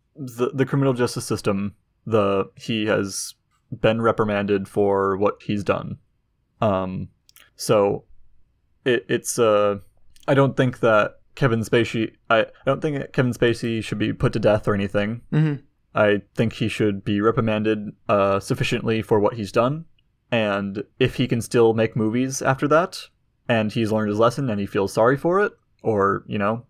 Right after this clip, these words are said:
Speaker 2: And that's s-, sort of what I was saying about it's hard to tell. How do you know that he is
Speaker 1: Yeah.
Speaker 2: 'Cause
Speaker 1: That, that's
Speaker 2: for
Speaker 1: a
Speaker 2: the
Speaker 1: good point.
Speaker 2: last forty, fifty years of Kevin Spacey's life, we hadn't known.
Speaker 1: Mm-hmm.
Speaker 2: So how do you know that this time he is sorry?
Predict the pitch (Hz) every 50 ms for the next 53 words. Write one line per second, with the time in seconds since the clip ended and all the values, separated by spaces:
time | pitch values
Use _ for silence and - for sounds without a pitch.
0 | _ _ - - _ _ - - - 143 139 139 156 165 170 170 175 185 180 -
1 | - 92 87 - - - - 170 165 147 139 127 127 120 113 107 107 104 - 147
2 | 127 120 110 110 110 98 104 98 98 - 107 - - 127 120 113 110 101 - -
3 | 143 131 110 90 76 78 95 98 107 123 117 117 110 117 117 113 107 101 101 -
4 | - 104 98 95 92 90 90 - - - - 120 110 98 107 101 - - - -
5 | _ - - 151 123 117 113 - - 117 113 131 127 117 117 127 123 117 110 98
6 | - - - - _ - - - - 147 143 127 120 117 107 104 104 101 - -
7 | 120 - - 113 104 101 107 117 113 101 - 104 92 - 117 98 98 98 - -
8 | 113 101 - - 87 - - 123 123 117 113 - 101 95 95 92 87 92 92 71
9 | 98 95 87 78 67 71 78 - - _ _ _ _ _ _ _ _ 127 117 110
10 | 110 104 95 - _ _ _ _ _ _ _ _ _ _ _ _ _ _ _ _
11 | _ _ _ _ _ _ - 113 101 107 110 110 107 104 104 101 95 98 85 80
12 | 113 117 - - 127 104 85 82 82 85 95 87 87 92 87 - 104 80 71 71
13 | 71 65 90 -